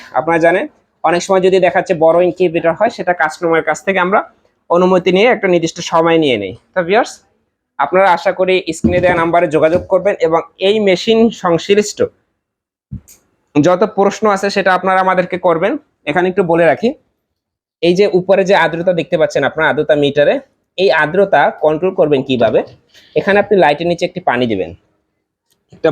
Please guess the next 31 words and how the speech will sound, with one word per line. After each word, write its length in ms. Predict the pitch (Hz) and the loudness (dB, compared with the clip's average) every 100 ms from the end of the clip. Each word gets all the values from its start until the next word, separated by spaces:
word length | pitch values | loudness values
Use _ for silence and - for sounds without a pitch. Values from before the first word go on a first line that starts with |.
| 139 | 0
বাটিতে 300 | 139 175 185 175 | 0 0 -2 0
পানি 140 | 165 170 | 0 2
দিয়ে 140 | 180 175 | 2 2
দিবেন। 160 | 185 277 185 | 0 0 0
যদি 140 | 180 175 | 0 2
দেখেন 200 | 170 185 185 | 0 0 2
যে 60 | 185 | 2
আপনি 160 | 190 196 202 _ _ - | 2 -4 -4 _ _ -6
বাটিতে 420 | 131 143 175 180 175 - | -2 0 -2 -2 -2 -2
প্রথমে 280 | 180 214 233 220 | -2 0 0 0
পানি 120 | 175 190 | 0 2
দিবেন 180 | 180 147 | 2 0
না, 40 | 143 | -2
প্রথমে 260 | 165 202 208 185 | -4 -2 0 2
ডিম 120 | 190 185 | 2 0
বসায় 260 | 175 202 170 | 0 -2 0
দিবেন, 200 | 165 247 - _ - | -2 -4 -8 _ -2
পরবর্তীতে 580 | 160 175 202 196 208 165 247 _ _ _ - | 0 2 -2 -2 -2 -2 -4 _ _ _ -8
আপনার 240 | 139 175 160 | -2 0 2
ডিম 120 | 175 190 | 2 4
বসানোর 340 | 185 202 202 190 | 0 0 -2 0
পরে 180 | 202 165 180 160 | 0 2 2 0
দেখবেন 260 | 160 190 190 | 0 0 2
যে 60 | 165 | 0
এখানে 220 | 165 185 185 | 0 0 2
মিটারে 360 | 170 165 165 208 285 _ 139 | 0 2 2 2 -4 _ -4
আর্দ্রতা 300 | 139 160 190 - | -2 0 0 0
পঞ্চান্নর 440 | 165 160 165 170 156 | -2 0 0 -2 0
কম 100 | 165 185 | 0 0
আছে 120 | 190 175 | 0 -2
কিনা। 140 | 135 | -2